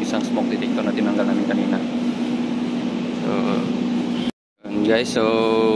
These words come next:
nag-alarm na rin yung sa zone three, manual call point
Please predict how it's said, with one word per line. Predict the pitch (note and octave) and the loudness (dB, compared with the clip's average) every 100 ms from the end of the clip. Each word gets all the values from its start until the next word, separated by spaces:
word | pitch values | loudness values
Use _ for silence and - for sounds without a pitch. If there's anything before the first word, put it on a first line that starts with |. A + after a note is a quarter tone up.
| A2 A#2 A#2 A#2+ | 2 0 -2 -2
nag-alarm | G#2+ G#2+ A2 A2+ A2+ | 0 2 2 2 2
na | A2+ A2+ A2 | 2 2 0
rin | A2+ A2+ | 0 2
yung | A2+ A2 A2 A2 G#2+ | 2 2 2 2 0
sa | - | -2
zone | A2+ - A2 G#2+ G#2 | -4 0 2 2 0
three, | - A2 A#2+ - - - - | 0 -2 -2 -4 -6 -6 -4
manual | A2+ A2 G#2+ G#2+ | -2 2 2 2
call | A2 | 2
point | A#2 A2+ A#2+ | 2 0 0